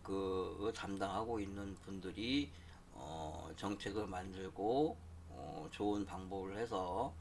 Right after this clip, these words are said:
어, 결정하고 하면은 일반 시민들과 국민들은, 어, 그거에 협조해서 따라서, 어, 잘, 응? 어, 이 대처하면 되는 것이고,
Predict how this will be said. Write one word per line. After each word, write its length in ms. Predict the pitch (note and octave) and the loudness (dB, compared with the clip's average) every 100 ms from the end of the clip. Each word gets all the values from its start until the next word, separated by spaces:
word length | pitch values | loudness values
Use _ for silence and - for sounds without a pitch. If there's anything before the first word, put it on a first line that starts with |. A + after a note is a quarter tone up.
| - - - - | -12 -14 -16 -10
어, 520 | C2+ E2 E2 E2 F2 - | -6 -4 -4 -4 -4 0
결정하고 880 | F#2+ - G2 A2 A#2 F2 G#2 D3 - - | 0 0 0 0 2 2 4 2 0 -8
하면은 520 | F#2+ F#2 F#2+ B2+ D3 - - - - | -8 -4 -2 0 -2 -4 -12 -10 -6
일반 300 | F2+ F#2+ F#2+ | 0 2 2
시민들과 1200 | - C#3 C3 A#2 G#2+ G2 F#2+ F#2+ F#2 G#2 B2 B2 | 2 4 4 2 0 -2 -2 -2 2 4 4 2
국민들은, 720 | G#2+ G2+ G2 F#2 F#2 A2 C3+ - - - - | -2 0 0 -2 -2 0 -4 -6 -16 -16 -12
어, 280 | B1 D2+ E2 | -10 -8 -6
그거에 240 | F2+ F2+ | 0 0
협조해서 500 | F2+ - B2+ A2 F#2 | 0 -2 0 2 0
따라서, 680 | G#2+ B2 A#2 F#2 F#2+ B2 - - - - - | 0 2 2 2 2 2 0 -6 -14 -16 -12
어, 480 | C#2+ D#2+ D#2 D#2 D2+ | -6 -4 -2 0 -2
잘, 460 | - F#2 F#2+ E2 D2+ | -2 2 2 2 -4
응? 200 | G#2 C3 D3+ - - - | -4 -4 -6 -12 -16 -14
어, 360 | - D#2 D#2 D2+ | -10 -6 -6 -4
이 80 | G2+ | -4
대처하면 600 | F2+ F2+ - G2 C3+ A#2+ | -4 -4 -2 0 2 0
되는 260 | D#2+ F2+ F#2 | -4 -6 -6
것이고, 680 | F2+ - - A#1+ G1+ - | -6 -8 -8 -8 -6 -6